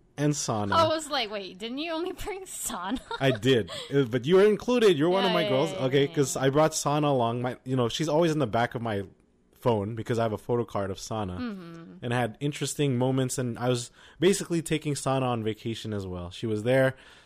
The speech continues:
Speaker 1: She was eating
Speaker 2: She
Speaker 1: shrimp.
Speaker 2: went swimming.
Speaker 1: She went. She was eating shrimp scampi. She, she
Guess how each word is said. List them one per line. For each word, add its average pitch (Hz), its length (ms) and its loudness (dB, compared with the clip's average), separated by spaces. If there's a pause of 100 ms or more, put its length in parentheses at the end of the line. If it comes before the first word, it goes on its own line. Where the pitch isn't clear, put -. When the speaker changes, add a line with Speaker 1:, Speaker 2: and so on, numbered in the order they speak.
Speaker 1:
She - 160 -6
was 107 100 -4
eating 113 340 -2
Speaker 2:
She 104 120 -6
Speaker 1:
shrimp. - 160 2
Speaker 2:
went 160 160 4
swimming. 208 680 -8
Speaker 1:
She 196 160 -4
went. 131 320 0
She - 100 -8
was 117 80 -4
eating 131 180 -2
shrimp 160 300 -2
scampi. 131 480 -2
She, 127 220 -2 (200)
she 123 260 -2